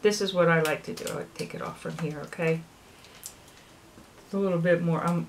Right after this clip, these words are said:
I'm into the dramatic part. Woo! <laughs> All right. This is what she's gonna look like.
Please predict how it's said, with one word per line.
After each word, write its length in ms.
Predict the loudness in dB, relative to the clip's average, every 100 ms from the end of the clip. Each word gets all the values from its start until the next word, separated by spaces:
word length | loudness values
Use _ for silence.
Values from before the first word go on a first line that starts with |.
| 0
I'm 180 | 2 4
into 280 | 2 0 4
the 140 | 4
dramatic 800 | 4 0 2 2 4 2 -4 -8
part. 380 | -6 -4 -4 -8 -20 -4
Woo! 1120 | 4 6 10 10 10 10 6 4 2 4 2 2 -4 -8 -8 -12 -14 -12 -10 -4
<laughs> 180 | -2 0 -2 -4 -4 -8 -8 -16 -18 -20 -20 -20 -20 -20 -20 -20 -20 -18 -12
All 80 |
right. 280 | -10 -10 -12 -16 -20 -20 -20 -20 -20 -20 -20 -20 -18 -18 -10
This 200 | -6 -6
is 140 | -6 -8
what 160 | -8
she's 220 | -10 -10 -4
gonna 280 | -4 0
look 220 | 4 4 6
like. 460 | 4 4 0 -12